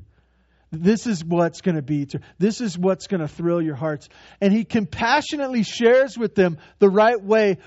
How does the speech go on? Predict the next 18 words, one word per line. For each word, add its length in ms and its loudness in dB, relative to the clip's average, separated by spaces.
while 380 4
He 380 -2
is 220 -2
preparing 840 -2
to 120 0
die 680 -8
that 220 -8
they 160 0
might 280 -6
be 120 -6
with 240 -10
Him, 160 -18
that 200 -12
they 180 -2
might 320 -8
have 520 -14
eternal 520 -12
life. 460 -18